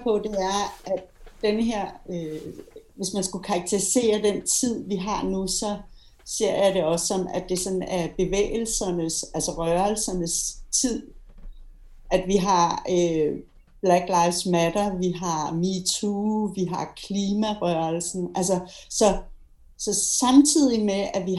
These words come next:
har nogle, eh, altså virkelig kritiske, eh, begivenheder,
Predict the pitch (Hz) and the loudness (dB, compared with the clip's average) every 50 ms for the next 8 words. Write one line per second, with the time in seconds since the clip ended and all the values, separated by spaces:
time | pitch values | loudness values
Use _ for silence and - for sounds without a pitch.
0 | 180 - 220 226 214 - - - - - - - - 202 196 190 180 175 170 165 | -2 -4 -4 -4 -4 -4 -6 -10 -14 -18 -18 -12 -8 -6 -2 0 0 0 0 0
1 | 165 165 165 165 160 156 151 147 147 143 143 - - 92 - - - - - _ | -2 -2 -2 -2 -2 -2 -2 -4 -4 -4 -6 -6 -8 -10 -10 -12 -16 -18 -12 _
2 | - 175 175 - 180 175 180 202 202 240 285 277 277 - - 214 208 214 - - | -6 -4 -2 -2 -2 -4 0 6 10 12 12 10 10 4 -2 -4 -4 -6 -2 0
3 | - 226 214 - 240 240 240 - - - 220 190 190 180 185 - _ _ _ - | 2 2 2 2 2 2 2 2 0 -2 -2 -2 -2 -4 -6 -12 _ _ _ -2
4 | 185 185 175 170 180 214 175 - 220 226 214 190 190 202 196 196 202 185 165 156 | 0 0 0 0 -2 -4 -4 -2 0 2 4 4 2 2 0 0 2 2 2 2
5 | 165 170 165 170 - | 2 2 0 -4 -8